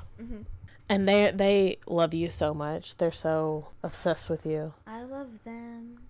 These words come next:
Speaker 2: Ugh, it's just so hard for you.
Speaker 1: They're just little rats that escaped New York.
Speaker 2: Milo's not a rat.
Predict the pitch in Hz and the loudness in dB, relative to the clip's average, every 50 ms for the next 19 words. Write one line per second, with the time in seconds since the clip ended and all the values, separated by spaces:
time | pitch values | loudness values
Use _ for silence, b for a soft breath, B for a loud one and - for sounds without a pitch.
0 | - 226 220 220 220 220 220 202 190 - - - - 226 202 - - - 220 208 | 2 6 8 8 8 8 6 4 2 -2 -6 -2 -2 -2 -2 0 2 4 4 4
1 | 190 - 190 180 180 175 - - 202 185 180 175 180 180 180 180 185 175 165 285 | 4 2 0 0 0 -2 0 0 2 4 4 4 4 4 4 2 0 -2 -2 -4
2 | 302 320 339 349 320 - 403 427 427 - - 311 302 302 285 330 349 392 392 381 | -4 -4 -6 -10 -10 -10 -10 -10 -10 -12 -14 -14 -14 -12 -10 -10 -10 -10 -10 -10
3 | 370 330 269 247 240 254 277 302 311 247 208 - - - - - - 254 262 269 | -12 -14 -14 -14 -10 -10 -8 -8 -6 -6 -8 -10 -12 -16 -20 -16 -14 -14 -12 -12
4 | 254 - - - - - 254 285 302 302 - - 240 240 254 247 214 208 233 247 | -12 -12 -12 -12 -12 -12 -10 -10 -10 -12 -12 -14 -14 -14 -14 -14 -10 -10 -10 -10
5 | 233 - - - - - - - _ - - - _ _ - - - - - - | -10 -12 -14 -16 -20 -20 -20 -20 _ -20 -20 -20 _ _ -20 -20 -20 -20 -20 -12
6 | - 220 240 285 330 370 403 349 269 226 214 196 175 170 160 165 156 156 165 180 | -6 -2 -2 0 0 0 -2 -2 -2 -2 -4 -2 -2 -2 -4 -4 -4 -4 -4 -4
7 | 214 254 | -6 -8